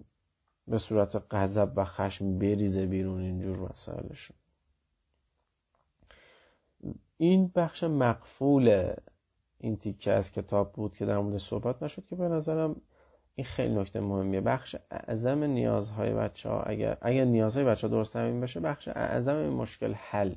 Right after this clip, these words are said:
می‌شه. خصوصاً نیاز به بازی، خصوصاً نیاز به بازی، خصوصاً نیاز به بازی که خیلی از اینا توش دیده شده. یعنی توی بازی بچه‌ها می‌فهمن ما دوستشون داریم،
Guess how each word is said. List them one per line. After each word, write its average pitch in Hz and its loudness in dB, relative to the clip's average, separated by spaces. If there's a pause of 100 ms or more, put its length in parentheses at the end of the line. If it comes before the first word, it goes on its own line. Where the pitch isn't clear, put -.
(100)
می‌شه. - -16 (680)
خصوصاً 147 -2
نیاز 110 2
به 101 4
بازی، 92 -4
خصوصاً 113 -6
نیاز 104 -6
به 107 -6
بازی، 104 -8
خصوصاً 113 -6
نیاز 101 -4
به 98 -2
بازی 98 -6 (680)
که 131 0 (320)
خیلی 143 2
از 107 6
اینا 107 2
توش - -10
دیده 98 -2
شده. - -8 (600)
یعنی 117 2
توی 117 6
بازی 110 6
بچه‌ها 104 -2 (360)
می‌فهمن 107 0
ما 101 0
دوستشون 98 -6
داریم، 101 -6